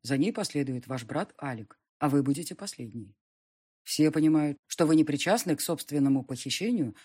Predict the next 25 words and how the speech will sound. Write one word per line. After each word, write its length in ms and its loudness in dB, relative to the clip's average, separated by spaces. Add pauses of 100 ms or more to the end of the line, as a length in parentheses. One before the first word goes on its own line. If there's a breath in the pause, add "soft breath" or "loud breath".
(220 soft breath)
но 120 0
вас 160 -4
так 200 -4
же, 100 -4
как 200 -8
и 20 -8
всех, 380 -10
спросят 520 -6
о 60 -8
том, 260 -4 (220 loud breath)
хотели 420 -2
ли 160 -6
вы 380 -6
навредить 480 -2
источнику 640 -8 (240 loud breath)
и 100 -4
будут 300 -2
судить 340 -4
ваше 240 -2
участие 500 -4
в 60 -12
халатности 680 -6
при 200 -8
передаче 560 -4
источника. 640 -10